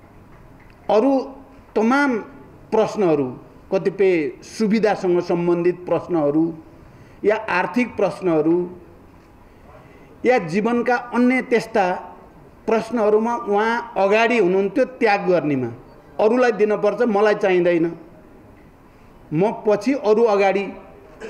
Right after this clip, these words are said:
भन्ने मान्यता थियो उहाँको। त्यसकारण आज हामीले कृष्णसेन इच्छुकलाई स्मरण गर्दैछौँ भने के हामी पनि अलिकति त्याग गर्नेतिर सोच्ने,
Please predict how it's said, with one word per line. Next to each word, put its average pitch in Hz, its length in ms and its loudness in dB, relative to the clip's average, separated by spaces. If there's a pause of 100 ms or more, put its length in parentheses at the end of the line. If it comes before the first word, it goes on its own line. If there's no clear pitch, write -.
(140)
भन्ने 180 360 0
मान्यता 190 640 0
थियो 160 280 0
उहाँको। 127 380 -2 (1000)
त्यसकारण 247 400 0
आज 208 260 0
हामीले 180 540 2 (580)
कृष्णसेन 233 640 0
इच्छुकलाई 208 560 -2
स्मरण 202 420 0
गर्दैछौँ 190 680 2
भने 131 300 0 (640)
के 240 120 2
हामी 151 340 0
पनि 220 240 0
अलिकति 208 500 0 (220)
त्याग 208 340 0
गर्नेतिर 196 500 0 (1500)
सोच्ने, 208 580 0